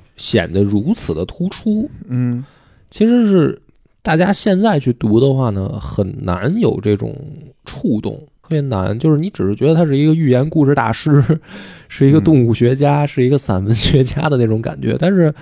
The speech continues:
Speaker 1: 你并没有觉得说庄子到底为什么这么牛逼啊？听起来就是啊，都挺，挺能想的，挺能琢磨的
Speaker 2: 是，是，是。
Speaker 1: 啊，怀疑自己是蝴蝶，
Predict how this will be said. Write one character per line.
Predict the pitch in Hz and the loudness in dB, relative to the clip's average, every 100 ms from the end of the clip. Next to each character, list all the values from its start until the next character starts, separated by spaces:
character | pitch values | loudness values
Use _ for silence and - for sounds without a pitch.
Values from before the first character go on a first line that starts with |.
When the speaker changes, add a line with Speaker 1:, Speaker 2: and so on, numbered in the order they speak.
| - - _ | -16 -20 _
Speaker 1:
你 | 120 | -4
并 | 117 - 190 147 | -2 0 0 2
没 | 151 | 2
有 | 165 | 2
觉 | 110 - 120 | 0 0 2
得 | 147 | 2
说 | - 151 151 156 - _ _ _ | 2 4 4 2 -4 _ _ _
庄 | - 160 180 | -6 -4 -4
子 | 180 110 - | -6 -6 -4
到 | 139 | -4
底 | 120 - - - - 135 _ _ _ | -4 -6 -8 -10 -14 -18 _ _ _
为 | 320 120 | -2 -2
什 | 101 | -4
么 | 92 | -6
这 | 104 | -6
么 | 90 | -4
牛 | 90 82 | -4 -6
逼 | 90 92 90 | -4 -2 -2
啊？ | 82 104 | -4 -10
听 | - 226 | -8 -6
起 | 214 | -4
来 | 120 117 160 175 | -4 -2 -4 -6
就 | - 160 | -10 -8
是 | 147 | -6
啊， | - 107 | -6 -6
都 | 123 151 | -4 -6
挺， | - - | -6 -10
挺 | 110 101 | -6 -2
能 | 127 | -2
想 | 160 92 58 - | -2 -4 -6 -6
的， | 90 | -6
挺 | - | -4
能 | 95 107 | -4 -2
琢 | 127 98 95 | 0 2 2
磨 | 120 | 0
的 | 123 101 | 0 -2
Speaker 2:
是， | |
是， | - - | -6 -16
是。 | 117 | -12
Speaker 1:
啊， | 113 95 - _ _ - | -10 -10 -14 _ _ -20
怀 | - - 104 143 | -14 0 2 4
疑 | 127 | 2
自 | 139 135 | 2 -2
己 | 107 | -4
是 | 104 | -4
蝴 | 104 - 120 | -2 2 2
蝶， | 117 | 4